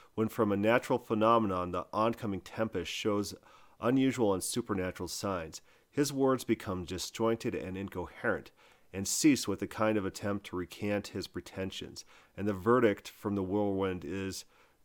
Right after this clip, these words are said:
"Darkness counseled by words without knowledge."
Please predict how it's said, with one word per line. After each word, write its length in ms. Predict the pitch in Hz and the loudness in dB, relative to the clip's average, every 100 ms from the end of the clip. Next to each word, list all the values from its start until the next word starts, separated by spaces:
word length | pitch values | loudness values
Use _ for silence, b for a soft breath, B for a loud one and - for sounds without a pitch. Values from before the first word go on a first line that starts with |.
| 98 | -4
"Darkness 600 | 87 120 120 131 127 - - | 6 6 6 4 2 0 -18
counseled 800 | - 104 104 - 110 98 92 - - | -4 0 0 0 2 2 0 -6 -16
by 240 | 82 95 | -4 -2
words 520 | 92 95 104 101 98 | 0 0 2 0 -2
without 460 | 95 82 90 92 73 | -4 -4 -2 -2 -4
knowledge." 600 | 85 87 90 85 - - | -8 -6 -6 -6 -10 -14